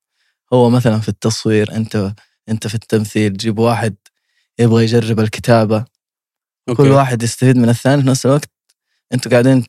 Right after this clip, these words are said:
Speaker 1: تسوقوا نفسكم، تسوقوا الموهبة حقتكم. إلين أحد يشوفك يعني.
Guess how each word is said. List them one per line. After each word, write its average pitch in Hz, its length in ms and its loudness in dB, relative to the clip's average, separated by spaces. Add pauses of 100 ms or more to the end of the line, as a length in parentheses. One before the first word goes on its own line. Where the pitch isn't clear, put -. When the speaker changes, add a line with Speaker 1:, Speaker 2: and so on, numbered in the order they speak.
Speaker 1:
تسوقوا 123 420 2
نفسكم، 113 500 -4 (180)
تسوقوا 120 300 2
الموهبة 113 360 2
حقتكم. 127 540 -4 (880)
إلين 165 220 2
أحد 156 440 0 (260)
يشوفك 127 600 -2
يعني. 98 380 -2